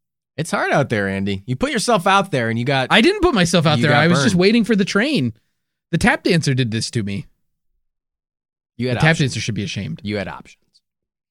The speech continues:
Speaker 1: Well, Andy, I'm sorry that that happened to you. You know, I, I don't think that that's very fun.
Speaker 2: It was not fun.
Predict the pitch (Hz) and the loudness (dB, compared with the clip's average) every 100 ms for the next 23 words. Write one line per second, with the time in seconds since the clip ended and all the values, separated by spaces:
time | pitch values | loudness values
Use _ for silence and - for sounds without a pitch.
0 | _ _ _ _ _ - 120 117 120 117 | _ _ _ _ _ -4 -4 -2 -2 0
1 | 117 - 117 101 92 80 76 71 - 78 | 0 -2 -2 -2 -6 -8 -10 -14 -16 -20
2 | 73 - _ _ _ _ _ - 71 71 | -20 -20 _ _ _ _ _ -20 -18 -16
3 | 80 90 82 67 90 117 120 113 95 82 | -16 -16 -20 -20 -10 -6 -4 -4 -4 -6
4 | 78 - 76 - - - - _ _ _ | -8 -12 -14 -14 -16 -18 -20 _ _ _
5 | _ _ 101 101 110 123 160 87 95 | _ _ -10 -6 -6 -6 -6 -8 -12